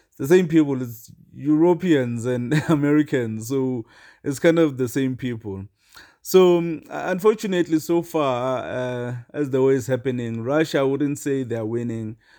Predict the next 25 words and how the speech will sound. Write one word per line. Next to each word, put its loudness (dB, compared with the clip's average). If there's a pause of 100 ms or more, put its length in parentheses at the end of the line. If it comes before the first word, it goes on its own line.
(120)
'cause -2
as 0
I've 0
said, -2 (540)
Ukraine 2
has -4
an -4
infinite -4
budget, -6
so -2 (140)
they 0
can -2
do 2
whatever 2
with -6
the -6
money. -6
They -8
can -8
defend, -2
defend -4
until -4
the -2
end, -4
'cause 0